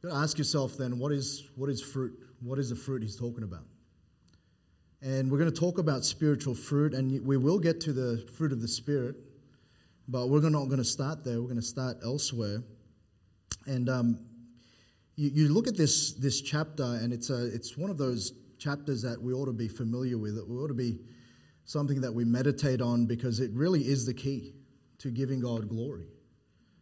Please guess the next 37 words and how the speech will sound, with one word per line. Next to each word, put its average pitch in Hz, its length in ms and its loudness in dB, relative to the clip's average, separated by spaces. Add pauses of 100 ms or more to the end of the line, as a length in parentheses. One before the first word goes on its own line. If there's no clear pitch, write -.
(380)
And 143 240 0
by 170 160 4
the 156 80 6
way, 156 260 4
if - 140 0
I 147 100 2
can 143 140 -2
remind 131 360 -2
you 143 60 0
tonight 131 320 -4
before 127 300 -6
we 123 300 -2
really 135 300 -2
get 120 160 -4
started, 123 560 -6 (920)
our 131 160 0
great 151 300 4
purpose 151 420 -2
in 123 140 0
life 123 260 -2
is 104 80 -6
to 117 100 -8
give 110 180 -4
God 107 220 -4
glory. 87 300 -8 (1400)
You 143 80 -6
know, 147 60 -2
everything 151 380 6
that 139 120 0
we 123 120 0
do 139 300 2
is 117 100 -2
meant 123 240 -2
to 120 220 0
glorify 117 580 -2
the 117 80 -2
Lord. 143 320 -6